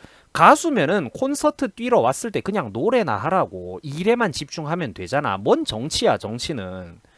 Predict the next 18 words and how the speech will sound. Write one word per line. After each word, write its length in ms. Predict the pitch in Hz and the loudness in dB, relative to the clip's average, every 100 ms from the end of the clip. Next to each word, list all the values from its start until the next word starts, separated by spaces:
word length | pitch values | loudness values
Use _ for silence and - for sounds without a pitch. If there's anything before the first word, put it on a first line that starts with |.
| - - - - | -20 -20 -20 -4
본인의 420 | - 285 339 320 277 | 4 6 8 6 6
경솔한 560 | 196 247 285 269 240 | 4 0 4 6 8
언행 300 | 170 202 233 | 6 4 2
때문에 480 | 226 202 151 190 147 | 2 2 2 2 2
콘서트 520 | - 285 294 302 285 254 | 2 -2 2 0 0 -2
무대 380 | 139 170 233 | -2 -6 2
한번 300 | 269 240 214 | 4 4 2
차리기 440 | 208 - 240 196 185 | 2 0 0 -2 0
위해서 260 | 190 185 | 2 2
그날 380 | 147 226 233 123 | 2 4 4 2
연관되어 560 | 123 139 170 196 269 208 | -2 2 2 4 4 4
있던 240 | - 180 | 4 0
얼마나 460 | 175 214 269 311 285 | 2 2 4 4 6
많은 260 | 190 185 | 6 4
다른 220 | 165 117 165 | 2 -2 0
사람들이 400 | 160 143 135 120 | 0 -2 -4 -8
피해를 360 | - 233 214 | 0 2 2
받겠습니까? 800 | 147 113 160 - 123 104 - 120 | 2 -2 -2 -8 -8 -10 -4 -4